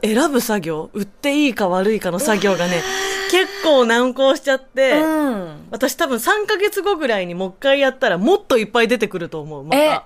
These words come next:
Speaker 2: じゃあ三ヶ月後ってことは十二、一、二、
Speaker 1: に
Speaker 2: 二月頃？
Speaker 1: とかに、まあ、ほんと三ヶ月に一回ぐらいやったらどんだけ物減るだろうって思ったけど。
Speaker 2: えー。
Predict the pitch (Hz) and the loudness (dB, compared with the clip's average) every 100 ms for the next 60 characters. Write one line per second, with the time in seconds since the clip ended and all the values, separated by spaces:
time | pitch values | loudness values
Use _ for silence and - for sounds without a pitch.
0 | - 208 240 233 254 247 254 262 254 254 | -10 -6 -4 -2 -4 -2 -2 -2 -2 -2
1 | 247 - 247 277 247 - 196 185 185 185 | -2 -2 0 2 0 -2 -10 -8 -6 -6
2 | 185 190 - 185 - 175 190 196 - 196 | -6 -8 -10 -10 -8 -6 -6 -6 -4 -2
3 | 208 226 226 233 233 226 196 170 220 240 | 0 0 -2 -4 -2 0 0 0 0 0
4 | 214 294 285 - 311 381 311 240 214 240 | 0 -2 -2 -4 -2 -2 -2 -4 -2 0
5 | 240 247 190 180 - 190 175 220 240 247 | 2 2 0 -2 -2 -2 0 0 0 0
6 | 254 247 254 214 196 180 151 143 160 185 | 2 2 2 2 2 0 -2 -6 -6 -6
7 | 185 175 160 160 277 285 294 302 302 311 | -6 -6 -4 -4 -2 -2 -2 -4 -4 -4
8 | 302 302 294 302 294 | -4 -6 -6 -6 -6